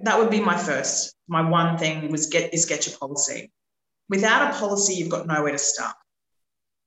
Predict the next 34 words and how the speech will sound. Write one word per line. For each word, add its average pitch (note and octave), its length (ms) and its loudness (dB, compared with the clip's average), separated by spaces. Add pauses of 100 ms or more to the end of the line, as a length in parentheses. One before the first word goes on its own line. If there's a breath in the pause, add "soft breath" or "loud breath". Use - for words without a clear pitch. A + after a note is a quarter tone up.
(240)
Once A#3 300 4
you've G3 220 -6
got G#3 260 -2
your G#3 120 -4
policy, D3+ 800 -6
then E3 120 -4
it's - 280 -4 (100)
really G3+ 380 2
important - 560 -6
that, - 140 -10 (380)
that E3 220 0
you D#3 60 2
get - 180 -6
your D#3+ 140 0
leadership F#3 640 2
team D#3+ 500 -4 (200)
bought E3+ 320 2
into D3+ 360 0
it, C#3 140 -8 (560)
that F3 180 2
they D#3+ 180 2
are D3 400 0
owning E3 380 4
it, F#3+ 200 -4 (640)
that F3 200 2
they E3+ 160 2
are E3 260 4
making D#3+ 380 0
sure D#3 400 0
that D3+ 160 -4
you're D3+ 120 -4
doing D3+ 580 -2
the - 80 -18
pieces D#3 500 -4